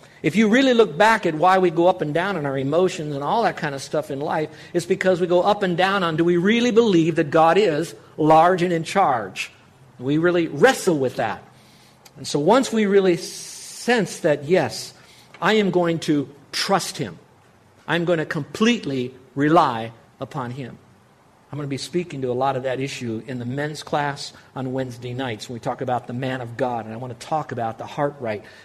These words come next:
before we get to the rest of it. But that's only like feeling. That's not enough.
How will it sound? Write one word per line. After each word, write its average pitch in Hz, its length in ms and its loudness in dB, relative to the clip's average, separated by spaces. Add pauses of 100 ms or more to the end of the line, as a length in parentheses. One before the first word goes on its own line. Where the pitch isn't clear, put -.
before 123 220 -8
we 117 60 -4
get 113 180 -10
to 123 60 -14
the 113 60 -8
rest 120 260 -6
of 98 120 -10
it. 104 60 -12
But 143 280 -6 (160)
that's 165 300 -2
only 165 360 -2 (120)
like 139 280 -2
feeling. 151 360 -2
That's 120 240 -10
not 127 180 -4
enough. 139 380 -6